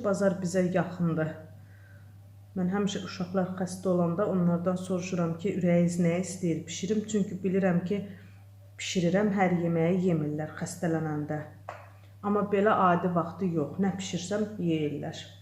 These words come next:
Elə Yusif də dedi, yarpaq dolması. Dedim, elə yaxşı olar, sarımsaq qatığı ilə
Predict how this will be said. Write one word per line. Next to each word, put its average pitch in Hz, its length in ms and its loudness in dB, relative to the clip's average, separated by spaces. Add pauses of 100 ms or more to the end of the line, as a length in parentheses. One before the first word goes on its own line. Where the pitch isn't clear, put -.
(2000)
Elə 185 240 0
Yusif 190 300 0
də 202 100 2
dedi, 190 320 -2
yarpaq 175 420 -2
dolması. 170 520 -4 (320)
Dedim, 190 280 2
elə 175 140 4
yaxşı 175 340 0
olar, 160 160 2
sarımsaq 170 560 -2
qatığı 175 380 -4
ilə 175 160 2